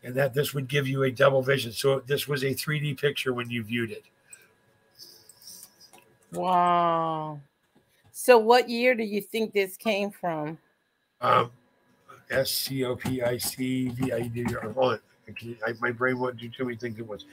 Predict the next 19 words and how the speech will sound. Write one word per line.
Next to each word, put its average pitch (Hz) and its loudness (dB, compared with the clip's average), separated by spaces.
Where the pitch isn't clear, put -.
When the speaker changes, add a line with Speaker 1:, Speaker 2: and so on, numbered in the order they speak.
Speaker 1:
This 143 2
is 160 2
a 151 0
stereoscopic 143 6
viewer 170 6
or 135 6
a 127 4
stereoscope. 143 6
This 151 2
is 156 2
the 156 2
device. 143 6
You 123 -6
see 151 0
how 139 6
it 139 0
looks 131 -4
so 147 0
steampunk? 151 -2